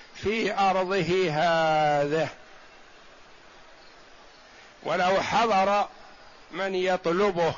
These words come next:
يعني يطلب المبيع، الضمير يعود إلى ما يراد بيعه، بأكثر من ثمن المثل لم يجز بيعه بثمن المثل، ما جاز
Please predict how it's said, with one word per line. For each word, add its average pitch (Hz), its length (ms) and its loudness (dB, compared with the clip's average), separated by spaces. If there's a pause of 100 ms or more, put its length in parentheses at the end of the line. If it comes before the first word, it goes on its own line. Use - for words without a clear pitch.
يعني 170 280 -2
يطلب 190 300 -2
المبيع، 190 500 0 (1120)
الضمير 165 600 0
يعود 180 460 -2
إلى 185 440 2 (100)
ما 185 320 -2
يراد 190 360 0
بيعه، 156 420 0 (2250)
بأكثر 220 1000 0
من 214 300 -2
ثمن 240 500 -2
المثل 240 760 -4 (580)
لم 196 280 -6
يجز 185 680 -4
بيعه 175 1000 0 (180)
بثمن 170 540 0
المثل، 208 480 -4 (920)
ما 214 220 0
جاز 151 400 0